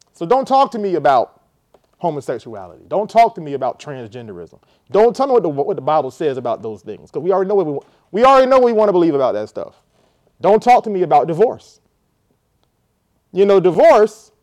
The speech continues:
used to be a dirty word in the church. Now, I will grant you that there were some extremists who took the idea that you never get divorced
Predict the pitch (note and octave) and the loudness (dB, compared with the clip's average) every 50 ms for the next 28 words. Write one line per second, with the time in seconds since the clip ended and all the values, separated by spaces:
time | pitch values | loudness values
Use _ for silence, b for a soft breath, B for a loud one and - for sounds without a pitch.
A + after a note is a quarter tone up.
0 | _ _ _ _ _ _ _ _ - D4 E4 D#4+ - F#3 F#3+ D#3+ D3 C3 D3+ F#3 | _ _ _ _ _ _ _ _ -6 -6 -6 -6 -6 -4 -4 -4 -2 -2 0 0
1 | G3+ G3+ G#3 G3 A3 B3 B3+ A3 E3+ C#3 A#2 G#2 - A#2+ - - - _ _ _ | 0 0 2 0 0 0 -2 -4 -6 -8 -12 -14 -14 -14 -16 -16 -18 _ _ _
2 | _ _ _ _ _ _ _ _ _ _ _ _ _ _ _ _ _ _ _ _ | _ _ _ _ _ _ _ _ _ _ _ _ _ _ _ _ _ _ _ _
3 | _ _ _ _ - C4+ B3+ G#3 D3+ - - _ _ _ - D3 C#3+ C#3+ D3+ D#3 | _ _ _ _ -4 -2 0 2 2 0 -2 _ _ _ -2 0 0 2 0 0
4 | D3 B2+ D3 F#3 G3+ A3 A3 - A3+ A3+ A3+ E3 - B2+ B2 E3+ D#3+ D3+ D3+ - | -2 -4 -4 -2 -2 -2 -2 -4 -8 -10 -4 -4 -4 -4 -4 -4 -6 -6 -6 -4
5 | - F3 E3+ E3+ - - - G#3+ A#3+ B3+ C4 D4 D4 - _ _ _ _ _ _ | -6 -6 -6 -8 -8 -4 -2 -2 0 0 -4 -6 -8 -10 _ _ _ _ _ _
6 | _ _ _ _ _ _ _ _ _ _ _ _ _ _ _ _ _ _ _ _ | _ _ _ _ _ _ _ _ _ _ _ _ _ _ _ _ _ _ _ _
7 | _ _ _ _ _ _ _ _ - F3+ F#3 F3+ F3 E3+ E3 D#3+ E3 D#3+ - _ | _ _ _ _ _ _ _ _ 0 2 2 4 4 2 0 0 -4 -6 -12 _
8 | _ _ _ _ _ _ _ _ _ _ _ _ _ _ _ _ _ _ _ _ | _ _ _ _ _ _ _ _ _ _ _ _ _ _ _ _ _ _ _ _
9 | _ _ _ _ _ _ _ _ _ _ _ _ - - A#3 B3+ - - F3 F#3+ | _ _ _ _ _ _ _ _ _ _ _ _ -2 0 2 2 2 0 -2 0
10 | F#3 F3 F#3+ F#3+ G3 E3+ G3 G3+ G3+ F#3 E3+ D#3+ E3 F#3+ G3 F3+ F3 F#3 F#3+ - | 2 4 4 4 4 4 4 4 4 4 4 0 -2 -2 -2 0 0 0 0 0
11 | E3 D3 D#3 F#3+ F#3 F#3 F#3+ F3+ _ _ | -2 -4 -2 -2 0 -2 -2 -6 _ _